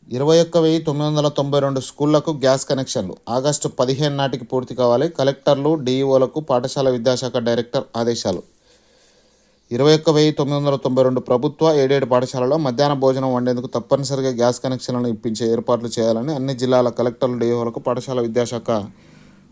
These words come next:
ఉత్తర్వులు ఇచ్చిరి. రాష్ట్ర వ్యాప్తంగా ఇరవై ఆరు వేల ఇరవై ఏడు పాఠశాలలు ఉన్నాయని, యాభై నాలుగు వేల ఐదు వందల ఒక మంది స్వయం సహాయక మహిళలు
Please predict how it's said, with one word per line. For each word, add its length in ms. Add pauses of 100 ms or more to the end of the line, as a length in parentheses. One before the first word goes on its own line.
ఉత్తర్వులు 400
ఇచ్చిరి. 340 (840)
రాష్ట్ర 260
వ్యాప్తంగా 360
ఇరవై 280
ఆరు 180
వేల 180
ఇరవై 300
ఏడు 100
పాఠశాలలు 560
ఉన్నాయని, 520
యాభై 280
నాలుగు 260
వేల 160
ఐదు 200
వందల 200
ఒక 200
మంది 540
స్వయం 340
సహాయక 360
మహిళలు 480